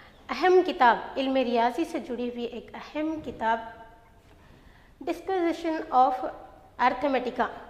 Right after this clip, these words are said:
ये किताब लिखी और इनकी बचपन का एक वाक़या इस तरह है कि जब ये दस साल की उम्र के थे, तो इनकी मौलिमा ने तमाम तुलबा से ये कहा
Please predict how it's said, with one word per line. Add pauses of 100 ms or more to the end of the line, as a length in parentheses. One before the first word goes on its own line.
(460)
ये
किताब
लिखी (280)
और
इनकी
बचपन
का
एक
वाक़या
इस
तरह
है (380)
कि
जब
ये (240)
दस
साल
की
उम्र (100)
के
थे,
तो
इनकी
मौलिमा
ने (440)
तमाम
तुलबा
से
ये
कहा